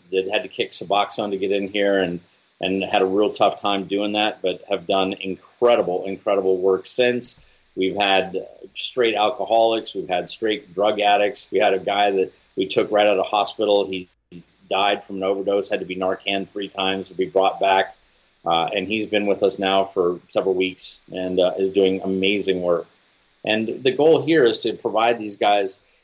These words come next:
with this design for living, not only the implementation of the steps, but they're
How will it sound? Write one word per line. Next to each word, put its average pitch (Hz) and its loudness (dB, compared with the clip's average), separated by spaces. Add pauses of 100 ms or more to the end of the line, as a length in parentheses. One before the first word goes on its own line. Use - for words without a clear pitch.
(120)
with 101 -2
this 101 -2
design 113 0
for - -8
living, 95 -4
not 104 0
only 110 -4
the 101 -6
implementation 101 -4
of 82 -10
the 85 -8
steps, - 0
but 92 -10
they're 92 -4